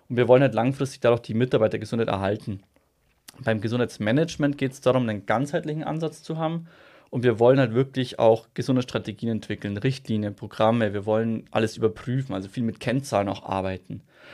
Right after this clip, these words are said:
Und es geht nicht nur um präventive Maßnahmen, sondern auch zum Beispiel um Behandlung und Rehabilitation von Krankheiten und Verletzungen. Also wenn jemand krank war,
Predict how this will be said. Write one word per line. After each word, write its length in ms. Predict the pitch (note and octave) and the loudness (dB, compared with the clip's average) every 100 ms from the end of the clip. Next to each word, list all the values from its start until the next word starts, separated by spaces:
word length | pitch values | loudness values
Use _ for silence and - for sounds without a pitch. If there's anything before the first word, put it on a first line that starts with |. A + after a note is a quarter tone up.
| - - | -20 -2
Und 200 | B2+ C#3+ | 0 0
es 140 | - | -4
geht 240 | - B2 - | -4 -6 -2
nicht 200 | B2 - | -4 0
nur 260 | C3+ B2+ | 2 2
um 280 | A#2 A2 - | 0 -2 -4
präventive 640 | - A2 B2+ D#3 - D3+ D3+ | -4 2 2 0 -4 -8 -4
Maßnahmen, 520 | C#3+ B2+ - D3+ C#3+ | -2 -2 -2 -6 -4
sondern 200 | B2+ - | -4 -2
auch 180 | A#2+ - | -2 -2
zum 120 | A#2 | -6
Beispiel 180 | A2+ A2+ | -4 -6
um 60 | |
Behandlung 360 | A2 G#2+ C3 B2 | -4 -2 0 -2
und 140 | A2+ | -2
Rehabilitation 720 | A#2 B2 A#2 - A2+ - A#2+ | -2 -2 -4 -8 -8 -4 -6
von 120 | A2+ | -6
Krankheiten 360 | G#2 G#2+ A#2 A2+ | -6 -4 -4 -8
und 60 | A2 | -6
Verletzungen. 520 | G#2 A2 - A2 F#2+ | -4 -4 -4 -8 -8
Also 220 | G2+ G#2 | -8 -6
wenn 60 | G#2+ | -4
jemand 240 | A2+ G#2+ | -6 -6
krank 300 | - G#2+ A#2+ | -8 -8 -2
war, 220 | B2+ B2+ | -2 -2